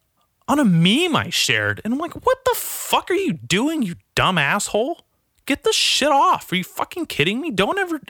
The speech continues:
ever, don't ever." And then they fucking sent me another thing, and I should've, I should've deleted and blocked him right there. I don't know what I was thinking. I was just being stupid, and I was like, "Whatever, just fucking, good God.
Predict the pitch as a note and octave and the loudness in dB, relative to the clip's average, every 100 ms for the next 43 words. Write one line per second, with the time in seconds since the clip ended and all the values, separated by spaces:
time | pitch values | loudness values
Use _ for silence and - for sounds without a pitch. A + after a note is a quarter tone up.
0 | - A3+ C#3+ - - - B3 - A#3+ C#3+ | -2 0 0 -4 -6 -2 -2 0 -2 -2
1 | - _ _ _ _ _ _ _ _ _ | -6 _ _ _ _ _ _ _ _ _
2 | _ - C4+ D#4+ E4 D4+ - C#4+ - E4 | _ -6 -2 0 0 -2 -2 -2 0 -2
3 | D4 C4+ A3+ D#4 F4+ - D#3+ D#3+ - - | 0 0 0 0 -2 -2 -2 -4 -10 -4
4 | - G3+ A#4 G#4+ - F3+ F4+ C#4 C#3 F3 | 0 2 2 0 0 0 0 0 0 0
5 | D#3 G#2 A#2+ C3+ A2 G#2 G2+ A#2 D#3+ C#3+ | -2 0 -2 -2 -6 -4 0 0 2 -2
6 | G#2+ B2 C3 F2+ - C3+ A2 G2+ G2+ A#2 | 0 2 2 -2 -2 -2 0 -2 -2 -2
7 | B2 G2+ - - A2+ G#2 A#2+ A#2 A#2 A2 | -2 -2 -4 -4 -4 -4 -2 -2 0 -2
8 | - - - - - - G#3 G#2+ G#2 F#3+ | -4 -20 -20 -20 -12 -6 -4 -4 -4 -2
9 | - - F3+ D3 A2+ - _ - A3 - | -2 -8 -8 -6 -8 -12 _ -2 -2 -2
10 | F#2+ F2 - | -8 -10 -14